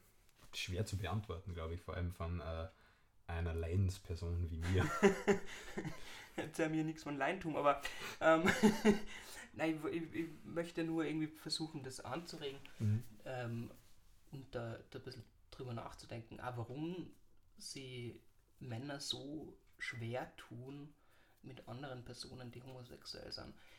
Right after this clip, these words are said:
Speaker 2: Ich mein, wir haben's am Anfang schon angesprochen, ähm, dass es diese Berührungsängste
Speaker 1: Mhm.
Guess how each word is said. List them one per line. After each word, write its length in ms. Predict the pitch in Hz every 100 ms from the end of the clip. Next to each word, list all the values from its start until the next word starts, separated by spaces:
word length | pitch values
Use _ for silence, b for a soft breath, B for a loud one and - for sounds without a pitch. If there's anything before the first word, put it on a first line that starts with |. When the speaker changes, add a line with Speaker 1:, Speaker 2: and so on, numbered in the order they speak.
| B B - -
Speaker 2:
Ich 80 |
mein, 240 | - 127 123
wir 100 | 123
haben's 200 | 127 - -
am 60 | 110
Anfang 300 | 156 160 156
schon 200 | - 143 143 -
angesprochen, 800 | - 139 139 - 123 123 135 135 - B B B B -
ähm, 440 | 117 110 110 107 117 - - _ - - - - - -
dass 140 | - 123
es 160 | 117
diese 180 | - 113
Berührungsängste 1000 | 113 110 117 147 185 - 170 170 - 160 165 - -
Speaker 1:
Mhm. 180 | 117